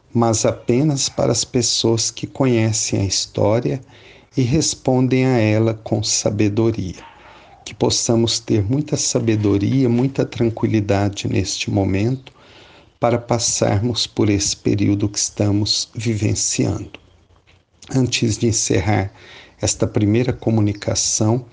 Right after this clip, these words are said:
gostaria de apresentar e já agradecer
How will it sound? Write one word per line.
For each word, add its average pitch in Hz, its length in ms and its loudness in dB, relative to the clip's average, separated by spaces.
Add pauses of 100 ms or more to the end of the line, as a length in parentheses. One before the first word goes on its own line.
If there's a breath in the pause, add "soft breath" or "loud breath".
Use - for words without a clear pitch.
(680 loud breath)
gostaria 107 640 2
de 113 360 -2
apresentar 107 1040 0 (240)
e 120 80 0
já 110 280 2
agradecer 107 880 0